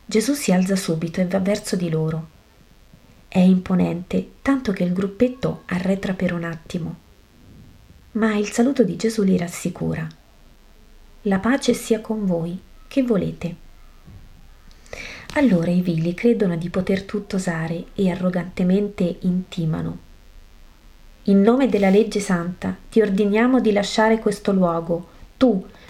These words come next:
turbatore delle coscienze, violatore della legge, corruttore delle tranquille città di Giuda. Non temi la punizione del cielo,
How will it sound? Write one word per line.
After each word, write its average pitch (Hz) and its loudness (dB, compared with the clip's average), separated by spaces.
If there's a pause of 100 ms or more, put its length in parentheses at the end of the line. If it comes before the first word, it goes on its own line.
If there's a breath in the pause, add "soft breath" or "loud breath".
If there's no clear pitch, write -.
turbatore 202 4
delle 202 0
coscienze, 185 0 (240 loud breath)
violatore 208 4
della 202 0
legge, 180 2 (300 loud breath)
corruttore 233 4
delle 208 2
tranquille 214 4
città 233 2
di 214 2
Giuda. 170 -2 (1000)
Non 233 4
temi 233 4
la 190 4
punizione 190 2
del 185 2
cielo, 185 4